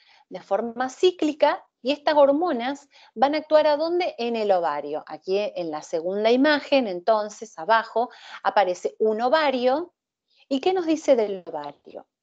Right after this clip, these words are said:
El ovario reacciona mediante la maduración de sus gametas y la secreción de otras hormonas, ¿sí? Ya lo vamos a ir viendo, lo vamos a ir detallando a esto. Y aparecen la letra E y la letra P.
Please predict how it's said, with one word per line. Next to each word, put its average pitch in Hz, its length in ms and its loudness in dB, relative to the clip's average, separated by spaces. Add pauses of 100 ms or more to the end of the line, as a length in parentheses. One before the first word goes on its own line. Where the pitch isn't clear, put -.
(500)
El 247 180 4
ovario 349 300 2
reacciona 208 960 0 (480)
mediante 254 400 2
la 247 120 2
maduración 220 520 -2
de 262 120 2
sus 226 200 -6
gametas 311 640 0
y 285 140 0
la 285 140 2
secreción 330 680 -2
de 339 140 2
otras 320 420 0
hormonas, 180 460 -2
¿sí? 277 180 -6
Ya 190 220 0
lo 196 160 0
vamos 208 380 2
a 247 60 -6
ir 247 120 0
viendo, 330 320 -2
lo 220 120 0
vamos 208 240 -4
a 202 60 -4
ir 196 160 -4
detallando 240 640 -4
a 220 160 0
esto. 240 600 -2 (1160)
Y 254 160 2
aparecen 240 1040 -2
la 233 60 -4
letra 208 360 -4
E 240 360 -4
y 196 60 -8
la 196 120 2
letra 262 300 2
P. - 280 0